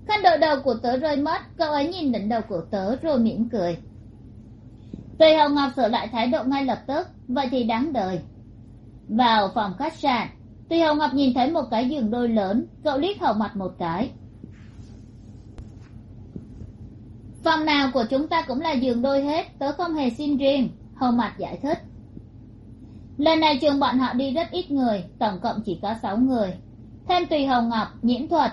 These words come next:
và huấn luyện viên Vương, cả đoàn chỉ có chín người mà thôi.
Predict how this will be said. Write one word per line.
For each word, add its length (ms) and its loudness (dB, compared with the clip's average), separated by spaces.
và 300 2
huấn 320 0
luyện 240 0
viên 220 4
Vương, 280 2
cả 140 2
đoàn 340 2
chỉ 160 -4
có 120 0
chín 260 0
người 140 0
mà 240 -4
thôi. 260 -2